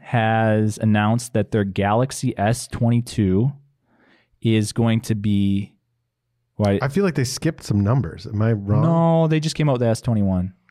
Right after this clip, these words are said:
Speaker 2: No, I know,
Speaker 1: Well,
Speaker 2: but,
Speaker 1: they,
Speaker 2: like,
Speaker 1: they
Speaker 2: I feel
Speaker 1: skipped
Speaker 2: like
Speaker 1: numbers. They went from ten,
Speaker 2: Okay.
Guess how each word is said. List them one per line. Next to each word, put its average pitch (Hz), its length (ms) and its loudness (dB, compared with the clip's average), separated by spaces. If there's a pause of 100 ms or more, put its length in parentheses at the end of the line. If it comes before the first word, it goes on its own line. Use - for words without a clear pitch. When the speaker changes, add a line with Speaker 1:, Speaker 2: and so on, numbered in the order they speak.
(360)
Speaker 2:
No, 180 120 0
I 185 60 0
know, 190 120 2
Speaker 1:
Well, 170 80 0
Speaker 2:
but, 165 40 0
Speaker 1:
they, 208 80 2
Speaker 2:
like, 131 220 -2
Speaker 1:
they 175 120 0
Speaker 2:
I 196 40 2
feel - 80 -2
Speaker 1:
skipped 139 160 -2
Speaker 2:
like 123 80 2
Speaker 1:
numbers. 104 240 0
They 139 80 0
went 151 160 0
from 139 280 0
ten, 131 540 0
Speaker 2:
Okay. 123 160 -2